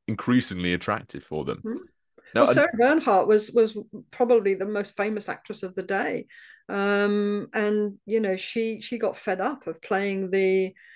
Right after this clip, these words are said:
Speaker 2: the secondary role. Um, so, you know, the moment she got to play Hamlet, you know, she was away with it. She was great. And she got huge compliments. And also it meant that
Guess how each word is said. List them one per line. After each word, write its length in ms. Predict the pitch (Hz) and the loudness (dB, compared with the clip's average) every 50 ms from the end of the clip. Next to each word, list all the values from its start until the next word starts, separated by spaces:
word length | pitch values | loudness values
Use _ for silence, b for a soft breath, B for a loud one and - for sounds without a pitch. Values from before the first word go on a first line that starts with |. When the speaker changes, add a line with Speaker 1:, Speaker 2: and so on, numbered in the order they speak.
| b b b b b - | b b b b b -4
Speaker 2:
the 160 | 208 214 220 | 2 2 2
secondary 800 | 220 - - - - - - 220 208 208 196 202 220 220 233 233 | 2 0 -6 -6 -8 -4 -2 0 0 0 2 2 2 4 2 2
role. 640 | 220 226 240 285 - - 190 175 170 160 175 202 208 - | 2 0 0 0 -2 -4 -4 -4 -4 -6 -8 -10 -10 -6
Um, 260 | 208 214 208 208 190 | -2 -2 -2 -2 -4
so, 440 | - - 220 214 220 220 214 - - | -2 0 4 6 6 6 4 2 -2
you 120 | - 254 269 | -4 -2 0
know, 120 | 240 196 | 0 -2
the 80 | - 202 | -2 -2
moment 280 | 196 208 269 330 - | 0 0 0 0 -2
she 140 | - - 226 | -4 -6 -8
got 160 | 208 220 - | -8 -8 -8
to 60 | - _ | -8 _
play 220 | - 185 175 175 | -8 -8 -8 -6
Hamlet, 500 | 160 - 202 247 320 240 170 165 160 - - | -6 -4 -2 0 0 0 -2 -2 -4 -4 -6
you 100 | 277 311 | -6 -4
know, 120 | 302 - | -4 -6
she 180 | - - - 285 | -6 -8 -8 -6
was 120 | 415 269 | -4 -4
away 200 | 170 165 - 415 440 | -2 0 2 4 4
with 120 | 427 339 196 | 4 4 2
it. 120 | 180 - | -2 -2
She 100 | - - | -2 -4
was 120 | 196 190 - | -6 -4 -2
great. 300 | - 208 277 381 - - | -2 0 0 0 0 -2
And 120 | 220 214 | -4 -4
she 140 | 214 - 240 | -4 -4 0
got 260 | 220 220 208 - 190 | 0 0 0 0 -6
huge 920 | - - - - 226 240 247 254 254 247 240 214 202 190 190 - - - _ | -14 -18 -10 -6 -2 0 2 2 2 2 0 0 -4 -8 -12 -16 -16 -16 _
compliments. 680 | - 208 214 294 370 - 392 349 262 170 156 156 - B B B B B B B B | -10 -8 -8 -8 -6 -6 -6 -6 -6 -6 -8 -10 -14 B B B B B B B B
And 120 | - 254 240 | 4 6 8
also 540 | 262 277 311 403 - - - - 220 190 190 | 8 8 8 6 4 2 4 4 6 6 6
it 300 | 180 175 214 220 220 - | 6 6 6 4 4 2
meant 440 | 226 220 233 240 240 214 - - - b b b b b b b _ | 0 2 4 4 4 2 -2 -6 -14 b b b b b b b _
that 420 | 220 220 220 220 220 - - - | 2 6 6 6 6 4 0 -4